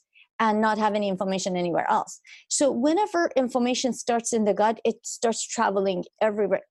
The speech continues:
everywhere. As long as you have blood supply to an organ, that organ is gonna be affected.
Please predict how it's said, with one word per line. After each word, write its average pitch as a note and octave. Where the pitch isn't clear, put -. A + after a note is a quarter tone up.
everywhere. A3+
As G#3+
long A#3
as C#4
you B3+
have A3+
blood B3
supply D4
to A#3
an A3
organ, C4
that A#3
organ G#3
is F#3+
gonna F#3
be F3
affected. -